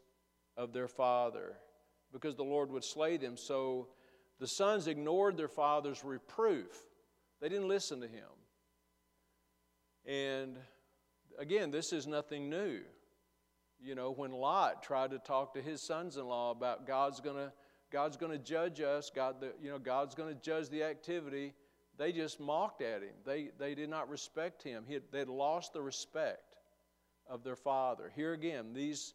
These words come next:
sons were so full of themselves they couldn't respect their father. So it's a dark time. Now again, historically, it's good to know this. These are, things are in the Bible that we would know them.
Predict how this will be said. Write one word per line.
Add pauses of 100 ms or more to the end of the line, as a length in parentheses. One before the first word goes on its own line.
(160)
sons (400)
were
so
full
of
themselves
they
couldn't
respect
their
father.
So
it's
a
dark
time. (380)
Now
again, (720)
historically,
it's
good
to
know
this.
These
are,
things
are
in
the
Bible
that
we
would
know
them.